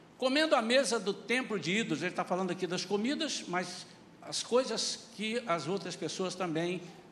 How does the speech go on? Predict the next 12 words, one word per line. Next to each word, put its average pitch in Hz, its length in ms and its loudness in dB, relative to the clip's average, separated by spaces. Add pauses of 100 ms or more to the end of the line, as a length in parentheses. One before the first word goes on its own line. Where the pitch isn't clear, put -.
é, 131 600 -8 (560)
pensam 190 340 -2
que 151 140 -6
podem 175 400 0
ou 160 40 2
não 151 120 0
podem, 160 600 0
e 160 120 0
você 156 360 -2
tá 160 200 0
mais 156 280 0
firme, 190 440 -2